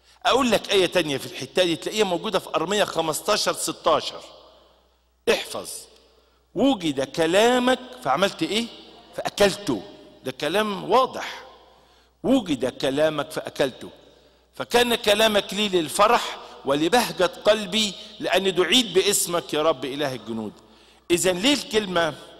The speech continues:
مهمة؟ لأنها غذاء. تاني نقطة، ليه الكلمة مهمة؟ ليه مهم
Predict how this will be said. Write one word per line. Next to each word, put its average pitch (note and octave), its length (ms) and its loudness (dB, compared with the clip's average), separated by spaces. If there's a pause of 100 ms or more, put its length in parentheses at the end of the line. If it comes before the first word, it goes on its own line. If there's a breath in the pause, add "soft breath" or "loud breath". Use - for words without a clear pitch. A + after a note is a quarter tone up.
(180)
مهمة؟ G3 720 -2 (320)
لأنها D#3+ 520 -2 (400)
غذاء. F#3 460 -2 (1300 soft breath)
تاني E3 220 -4
نقطة، - 320 -10 (580 soft breath)
ليه A#3+ 140 0
الكلمة E3+ 480 0
مهمة؟ A2 440 -4 (240 loud breath)
ليه A#3+ 160 0
مهم G3+ 420 0